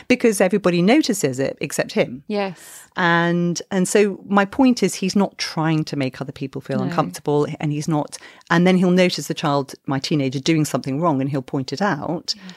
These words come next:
Speaker 1: And that doesn't feel very nice.
Speaker 2: No.
Speaker 1: But he's changed a huge amount 'cause we've given him some really constructive feedback.
Speaker 2: <laughs> I can imagine. As the shout, you know. <laughs>
Speaker 1: No, and my, and my, one of my daughters is brilliant 'cause she'll always, she's an attacker. So she
Speaker 2: Mm.
Speaker 1: will,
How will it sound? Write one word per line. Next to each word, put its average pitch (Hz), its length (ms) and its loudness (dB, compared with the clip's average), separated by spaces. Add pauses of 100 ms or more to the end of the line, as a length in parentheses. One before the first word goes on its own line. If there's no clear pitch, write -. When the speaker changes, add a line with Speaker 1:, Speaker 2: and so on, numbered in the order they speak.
(760)
Speaker 1:
And 175 160 4
that - 180 4
doesn't - 320 -2
feel 139 140 0
very 135 220 0
nice. - 580 -4
Speaker 2:
No. 202 200 -2
Speaker 1:
But 185 200 4
he's 202 260 2
changed 190 360 2
a 180 40 -8
huge 196 320 0
amount 175 260 2
'cause 156 160 -6
we've 220 140 0
given 269 240 2
him 147 160 -2
some 143 200 -4
really 240 340 0
constructive - 560 -2
feedback. 143 480 -2
Speaker 2:
<laughs> 403 600 2
I - 80 2
can - 260 -2
imagine. 220 440 -4 (380)
As 165 220 -2
the - 120 -4
shout, 240 280 -4 (180)
you 262 60 -8
know. 196 100 -6 (100)
<laughs> 285 480 0
Speaker 1:
No, 262 240 4
and 262 80 0
my, 247 260 2
and 220 160 0
my, 202 300 2 (400)
one 190 140 4
of 190 60 0
my 170 120 4
daughters 165 380 -4
is 160 100 0
brilliant 175 400 2
'cause 165 160 -2
she'll 156 200 2
always, 175 600 0
she's 160 160 0
an 143 80 2
attacker. - 520 -6
So 160 200 2
she 226 260 4
Speaker 2:
Mm. 185 40 -2
Speaker 1:
will, 170 260 2